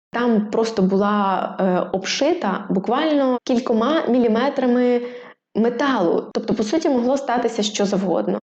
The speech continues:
Ну, це був справжнісінький екстрим, який реально мною, як читачкою, дуже провідчувався.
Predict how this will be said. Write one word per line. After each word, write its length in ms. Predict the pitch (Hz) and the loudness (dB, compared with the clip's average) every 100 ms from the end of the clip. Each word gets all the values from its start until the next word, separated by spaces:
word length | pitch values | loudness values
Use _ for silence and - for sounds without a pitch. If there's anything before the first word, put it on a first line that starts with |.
| _ | _
Ну, 140 | 202 254 | 0 0
це 140 | 294 | 2
був 160 | 233 240 | 0 0
справжнісінький 760 | - 226 226 254 226 208 208 | -2 -2 0 0 2 2 2
екстрим, 420 | 196 - 247 403 | 0 0 0 2
який 260 | 285 - 233 | 2 2 0
реально 440 | 202 240 294 247 | 2 2 2 2
мною, 380 | 220 214 233 240 | 2 2 2 4
як 180 | 208 202 | 2 2
читачкою, 500 | 208 220 - - 208 | 0 -2 -2 2 2
дуже 260 | 190 202 190 | 4 2 0
провідчувався. 960 | - 190 254 - 233 247 320 - | 0 0 0 0 0 0 -2 -2